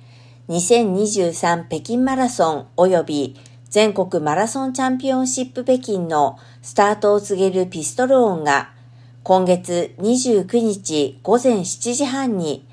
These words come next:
天安門広場で鳴らされることが発表された。また、大会の各準備が現在、秩序に基づいて進められて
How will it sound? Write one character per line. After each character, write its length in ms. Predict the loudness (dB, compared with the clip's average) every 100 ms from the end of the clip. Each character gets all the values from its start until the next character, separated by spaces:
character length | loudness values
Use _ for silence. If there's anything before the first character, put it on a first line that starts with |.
| -20 -20 -2
天 260 | 2 4 4
安 160 | 2
門 160 | 0 -2
広 280 | 2 2 4
場 120 | 4
で 200 | 2 0
鳴 160 | -4 -6
ら 120 | -2
さ 140 | -2
れ 140 | -2 -2
る 100 | -2
こ 140 | -2
と 100 | 0
が 140 | -2
発 280 | -2 -6 -2
表 160 | -2 -2
さ 120 | -6
れ 120 | -4
た。 300 | -2 -2 -2 -10 -20 -20 -20 -20 -20 -20 -20 -20 -20 -20 -2
ま 120 | 2
た、 320 | 4 4 2 -4
大 240 | -2 0
会 220 | 0 0
の 120 | 0 -4
各 300 | -2 -2 0
準 260 | 0 0
備 140 | -2 -2
が 180 | -2
現 340 | 0 0 0 2
在、 360 | 2 2 0 -12 -20 -8
秩 340 | -8 -6 -2
序 180 | 2 2
に 180 | 2 -6
基 40 |
づ 420 | -6 -2 -2 -2
い 140 | -4 0
て 140 | -2
進 280 | -2 -10 -8
め 120 | -6
ら 160 | -4 -6
れ 80 |
て 100 | -4